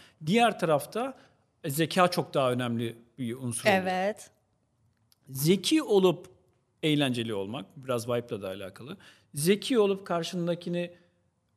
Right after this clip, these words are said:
Speaker 1: güldürebilmek de, güldürebilmek biraz basit kalıyor da yani kısıtlı kalıyor. Eğlendirebilmek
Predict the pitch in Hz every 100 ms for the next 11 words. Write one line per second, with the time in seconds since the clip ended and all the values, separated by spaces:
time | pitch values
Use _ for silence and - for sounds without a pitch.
0 | _ 156 190 220 233 226 226 226 226 233
1 | 220 202 190 202 226 208 214 185 180 170
2 | 156 143 - - 120 143 117 110 120 -
3 | - - 147 120 104 104 143 - _ 165
4 | 156 156 147 143 131 127 113 98